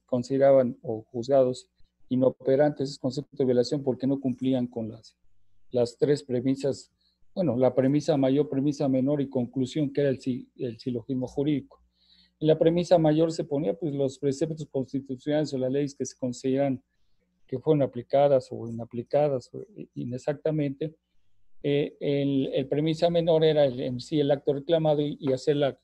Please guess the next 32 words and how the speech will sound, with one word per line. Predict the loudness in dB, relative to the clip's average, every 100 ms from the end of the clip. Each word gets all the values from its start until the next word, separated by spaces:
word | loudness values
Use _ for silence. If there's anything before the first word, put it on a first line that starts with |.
| _
el | -8 -6
contradictorio | -4 -2 0 0 0 2 2 2
entre | -2 0
esto | 0 -2 -10 -10 -20 _ _ -6
y | 0
la | 0
conclusión | -2 -6 -6 -6 -4 -2
iba | -4
a | -2
ser | -4 -6 -8
en | -6
realidad | -4 -2 2 2
el | 0
concepto | -8 -8 -10 -12 -18 _ _ -6
de | -2
violación. | 0 0 0 -4 -4 _ _ _ _
Eso, | -2 0 -2
como | 0 -2
lo | -2
bien | -2 0
lo | 0
señala | 0 -2 0
el | 0
magistrado, | 0 2 2 2
tuvo | 0 0 _ _ -4
consigo | -2 0 -2 0 -4
que, | -4 -8 -10 _ _ _ -20 -10
que | 0
dijo | 0 4 2
la, | 2 -2 -12 _ -12
la, | -6 -4 -6 -8
bueno, | 0 0 -2